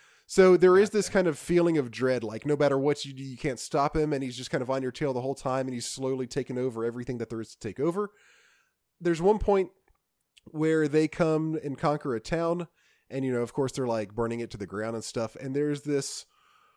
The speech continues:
Speaker 1: woman and, uh, her husband or something like that, and the, uh, and this guy, Luca Blight, kills her husband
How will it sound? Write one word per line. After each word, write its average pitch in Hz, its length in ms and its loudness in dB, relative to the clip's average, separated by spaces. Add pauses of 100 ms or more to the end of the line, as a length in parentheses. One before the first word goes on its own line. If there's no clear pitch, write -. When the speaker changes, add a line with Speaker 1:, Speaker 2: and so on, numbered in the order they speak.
(180)
Speaker 1:
woman 170 680 2
and, 139 340 -4 (120)
uh, 120 320 -4
her 127 160 -2
husband 151 400 0
or 143 60 -2
something 151 240 -2
like 143 180 -4
that, 147 340 0
and 127 440 -6 (840)
the, 135 380 -4
uh, 135 380 2
and 139 160 -2
this 143 100 -6
guy, 151 160 4
Luca 160 260 0
Blight, 143 360 2
kills 180 300 2
her 175 120 2
husband 135 580 0